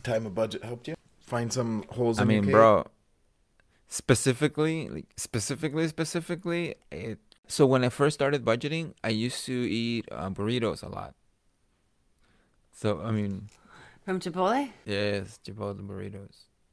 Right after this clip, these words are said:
Speaker 2: I just felt like they were very, I, I, it felt to me that they were very efficient,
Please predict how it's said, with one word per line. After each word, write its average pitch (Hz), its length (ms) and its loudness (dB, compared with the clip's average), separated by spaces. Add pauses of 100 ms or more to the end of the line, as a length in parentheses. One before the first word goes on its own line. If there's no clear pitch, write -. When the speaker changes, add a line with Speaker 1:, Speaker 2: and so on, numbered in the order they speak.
(540)
Speaker 2:
I - 40 -6
just 107 220 -4
felt 131 220 6
like 131 180 4
they 117 80 2
were 113 220 0
very, 107 420 -2
I, 113 140 -10 (100)
I, 123 120 -6 (200)
it 120 160 -6
felt 123 280 0
to 135 80 -6
me 117 180 -4
that 107 240 -4
they 107 140 -2
were 107 180 -2
very 101 800 -4
efficient, 104 540 -4